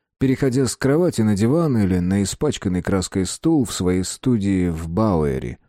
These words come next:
где часами смотрел на импровизированный алтарь в честь прадеда, который я создавал много лет. Теперь все материалы воспринимались иначе, они были пропитаны опасностью и трагедией.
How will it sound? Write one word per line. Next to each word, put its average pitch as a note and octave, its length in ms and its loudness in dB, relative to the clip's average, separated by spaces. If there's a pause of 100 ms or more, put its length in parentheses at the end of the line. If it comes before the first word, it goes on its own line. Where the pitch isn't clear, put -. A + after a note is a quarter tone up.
(540)
где G2+ 180 -2
часами F3+ 460 0
смотрел A2+ 640 0 (340)
на A2 180 0
импровизированный A2 760 0
алтарь G2+ 500 0
в - 120 -14
честь - 460 -2
прадеда, E2 500 -2
который F2 360 -2
я G2 200 0
создавал G2+ 540 0
много E2+ 340 -2
лет. C2 320 -10 (880)
Теперь C3+ 300 0
все C#3+ 280 -2
материалы A#2+ 720 2
воспринимались G#2 720 0
иначе, G#2 400 -2
они G2 200 0
были G2 220 0
пропитаны F#2+ 520 -2
опасностью F#2 760 -4
и F2 40 -4
трагедией. F2 640 -6